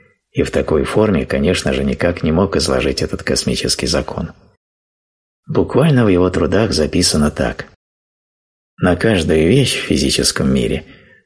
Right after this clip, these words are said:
Постоянно действуют три силы, уравновешивающие друг друга: сила действия, сила противодействия и Божья воля». Это уже потом, после ухода великого посвященного в мир лучший,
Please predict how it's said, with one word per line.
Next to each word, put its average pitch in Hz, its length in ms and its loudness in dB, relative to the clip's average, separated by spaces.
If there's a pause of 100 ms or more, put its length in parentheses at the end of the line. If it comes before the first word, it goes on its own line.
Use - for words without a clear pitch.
(160)
Постоянно 110 680 2
действуют 82 640 0
три 71 180 0
силы, 104 480 2 (480)
уравновешивающие 78 1120 2
друг - 280 0
друга: - 400 -2 (640)
сила 73 420 2
действия, 73 840 0
сила 69 320 2
противодействия 71 1080 0 (580)
и 107 120 2
Божья 92 420 2
воля». 58 380 -2 (1200)
Это 76 220 0
уже 78 260 2
потом, 78 720 0
после 71 320 0
ухода 67 380 0
великого 64 400 0
посвященного 65 800 -2
в 65 40 -2
мир 67 200 -2
лучший, 98 520 -2